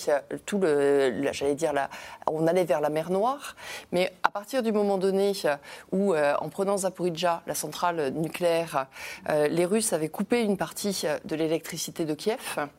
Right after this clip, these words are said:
une électricité nucléaire, l'autre niveau d'approvisionnement de Kiev, c'était de passer par Odessa et de passer du coup par les canaux pétroliers et de faire remonter du coup des, des carburants. Or là, on voit que Vladimir Poutine est quand même dans cette logique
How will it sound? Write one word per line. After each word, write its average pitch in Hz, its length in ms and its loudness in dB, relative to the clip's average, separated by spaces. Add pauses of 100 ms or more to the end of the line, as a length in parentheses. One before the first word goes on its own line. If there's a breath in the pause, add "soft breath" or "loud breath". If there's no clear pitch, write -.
une 156 140 -2
électricité 151 640 -2
nucléaire, 165 680 -4 (380 loud breath)
l'autre 220 340 2
niveau 196 240 2
d'approvisionnement 165 680 0
de 147 80 -2
Kiev, - 480 -4 (240 loud breath)
c'était 185 280 0
de 170 60 2
passer 180 320 -2
par 202 180 -2
Odessa 170 380 -4 (160)
et 170 60 -2
de - 60 -8
passer 175 260 0
du 170 100 -2
coup 226 140 -2
par 190 140 2
les 165 80 0
canaux 175 260 0
pétroliers 160 480 -4 (100)
et 156 40 -2
de - 40 -16
faire 170 140 -2
remonter 196 420 2
du 180 140 -4
coup - 120 -6
des, 165 140 2
des - 260 -4
carburants. 156 460 -2 (680 loud breath)
Or 170 340 4
là, 196 320 4
on 175 80 -2
voit 180 180 0
que 165 500 2
Vladimir 180 460 0
Poutine 262 500 0
est 185 120 2
quand 196 100 2
même 220 160 2
dans 190 80 0
cette - 240 -6
logique 196 600 0